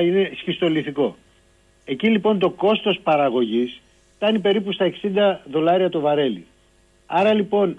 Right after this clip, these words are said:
όταν πριν τρία χρόνια είχε πέσει το πετρέλαιο στο μηδέν, καταλαβαίνετε ότι χρεοκόπησαν αρκετές εταιρείες. Αρνούνται λοιπόν να επενδύσουν σε νέες περιοχές για να κάνουν καινούργιες έρευνες ή να αυξήσουν την παραγωγή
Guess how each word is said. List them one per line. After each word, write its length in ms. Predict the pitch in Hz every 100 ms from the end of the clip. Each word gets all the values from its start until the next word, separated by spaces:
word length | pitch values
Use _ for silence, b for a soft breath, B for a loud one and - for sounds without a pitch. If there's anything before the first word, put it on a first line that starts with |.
| -
όταν 440 | 185 202 220 208 - -
πριν 200 | 202 214
τρία 220 | 214 208
χρόνια 280 | 190 208 208
είχε 160 | 196
πέσει 260 | 190 202 202
το 100 | 196
πετρέλαιο 440 | 175 151 185 202
στο 160 | 190 180
μηδέν, 420 | 170 143 151 147 - _ _ _
καταλαβαίνετε 640 | 185 185 165 151 196 226 220
ότι 140 | 196
χρεοκόπησαν 640 | 175 170 160 226 - 208
αρκετές 360 | 180 165 185 220
εταιρείες. 460 | 226 220 214 147 113 - _
Αρνούνται 580 | 160 165 165 247 240
λοιπόν 360 | 254 214 202 202
να 100 | 196
επενδύσουν 800 | 185 185 165 147 165 - 139 117 b b _ _ _ _
σε 80 | 180
νέες 400 | 175 190 196 175
περιοχές 680 | 175 165 160 151 - 160 143 -
για 140 | 135 160
να 120 | 156
κάνουν 340 | 135 160 165
καινούργιες 520 | 135 151 151 151 143 139
έρευνες 480 | 147 143 131 135 123
ή 60 |
να 120 | 156 151
αυξήσουν 400 | - 151 131 127
την 100 | 120
παραγωγή 580 | 120 117 107 107 165